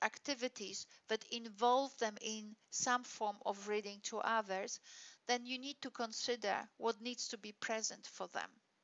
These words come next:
You know, you need to, uh, w-, you need to consider what you make, you have to make available for them, what kinds of understandings and tools of analysis you have to actually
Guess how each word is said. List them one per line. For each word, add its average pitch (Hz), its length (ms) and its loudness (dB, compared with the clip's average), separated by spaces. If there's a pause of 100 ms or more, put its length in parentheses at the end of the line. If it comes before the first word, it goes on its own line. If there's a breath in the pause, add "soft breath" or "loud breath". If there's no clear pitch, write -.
(140)
You 226 80 -10
know, 269 60 -4
you 285 100 -6
need 294 140 -8
to, 285 60 -4
uh, - 600 -6
w-, - 320 -6
you 240 60 -10
need 269 200 -8
to 277 60 -8
consider 240 460 -2
what 220 220 -2
you 233 60 -8
make, 220 240 -2
you 220 100 -4
have 233 240 -4
to 240 60 -2
make 214 280 -2
available 208 560 4
for - 180 -2
them, 202 160 -4
what 240 220 -2
kinds 226 320 -4
of 214 140 -6 (340 loud breath)
understandings 226 920 2
and 208 140 -6
tools 214 240 -6
of 214 140 -6
analysis 208 720 0
you 208 60 -4
have 214 240 -4
to - 100 -2
actually 208 320 -2